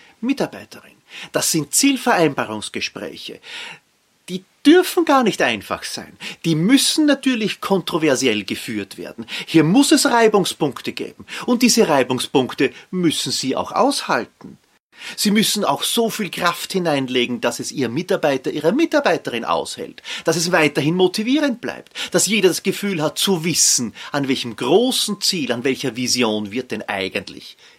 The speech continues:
gearbeitet. Eine der entscheidendsten Phasen, die Sie hinkriegen sollten, weil es dann weit über die hundert Tage hinaus Wirkung zeigt. Das ist das eigentliche, ja, das eigentliche Konzept,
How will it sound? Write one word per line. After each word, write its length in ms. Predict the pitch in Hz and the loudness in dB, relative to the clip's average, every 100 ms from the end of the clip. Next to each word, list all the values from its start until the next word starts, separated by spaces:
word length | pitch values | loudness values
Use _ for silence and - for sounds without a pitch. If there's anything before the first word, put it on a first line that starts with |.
| _ | _
gearbeitet. 1120 | 92 - - 254 - 95 85 - - - - - _ _ - | -12 -2 0 0 -2 -6 -10 -14 -20 -20 -20 -20 _ _ -6
Eine 160 | 147 151 | -4 0
der 100 | 160 | 0
entscheidendsten 880 | 156 - 208 254 277 254 - 240 | 2 2 4 4 4 2 -4 -6
Phasen, 500 | - 285 285 - - - _ _ _ _ - | -4 -4 -4 -8 -12 -16 _ _ _ _ -10
die 80 | 120 | -6
Sie 140 | - | -4
hinkriegen 800 | - 311 277 - 233 226 233 226 | 0 0 0 -2 -6 -6 -8 -10
sollten, 1000 | 196 - - 285 302 285 _ - 131 - - - - | -6 -6 0 2 2 -2 _ -14 -14 -16 -18 -16 -4
weil 160 | 139 139 | 2 2
es 160 | - | 0
dann 320 | 165 196 156 | 0 2 2
weit 640 | 147 202 240 277 269 254 240 | 4 6 6 6 6 6 4
über 160 | 240 233 | 0 0
die 160 | 226 | 0
hundert 400 | 190 226 214 214 | 0 2 2 2
Tage 360 | 196 190 190 190 | 2 2 2 0
hinaus 580 | 180 185 170 185 180 185 | -2 -2 -4 -4 -6 -4
Wirkung 500 | 269 247 - 185 - | -4 -6 -8 -8 -6
zeigt. 560 | - - _ - - _ _ _ _ _ - | -10 -12 _ -20 -20 _ _ _ _ _ -10
Das 220 | - - | -2 0
ist 200 | 131 - | 0 0
das 200 | 107 - | -2 -2
eigentliche, 920 | 139 110 107 110 104 110 104 - 107 - _ _ _ _ | 0 2 2 0 0 -4 -2 0 -2 -2 _ _ _ _
ja, 200 | - 101 | -10 -8
das 160 | 120 - | -6 -6
eigentliche 580 | 117 117 120 117 - 131 | -2 -2 -2 -4 -6 -6
Konzept, 800 | - 160 - - 262 - - | -6 -4 -2 -2 -4 -8 -18